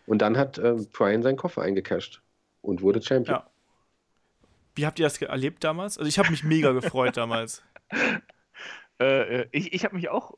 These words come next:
Speaker 3: sehr gefreut und hab dann hinterher, äh, auch noch mal eine Wiederholung davon geguckt. Da hatten nämlich dann die Eltern wieder Sky, dass ich Wrestling gucken konnte.
Speaker 2: <laughs>
Speaker 3: Ne? Und, äh, dann <laughs> war halt, äh, dann, als ich das das zweite Mal ges-, gesehen hatte,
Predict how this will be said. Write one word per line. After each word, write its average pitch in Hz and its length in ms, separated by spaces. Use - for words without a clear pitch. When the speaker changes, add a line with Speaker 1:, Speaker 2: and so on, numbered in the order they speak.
Speaker 3:
sehr 147 280
gefreut 143 560
und 139 160
hab 147 140
dann 135 160
hinterher, 139 680
äh, - 40
auch 123 120
noch 151 120
mal 170 100
eine 139 140
Wiederholung 139 400
davon 175 300
geguckt. - 240
Da 110 100
hatten - 160
nämlich 135 220
dann 120 160
die 110 100
Eltern 120 280
wieder 113 160
Sky, 110 360
dass 123 180
ich 113 180
Wrestling 123 320
gucken - 240
konnte. 117 440
Speaker 2:
<laughs> - 40
Speaker 3:
Ne? 180 300
Und, 160 260
äh, 151 80
dann 170 280
<laughs> - 760
war 139 160
halt, - 300
äh, 160 220
dann, 160 140
als 165 200
ich - 40
das 202 160
das - 160
zweite 147 280
Mal 151 140
ges-, 165 280
gesehen 147 340
hatte, 165 300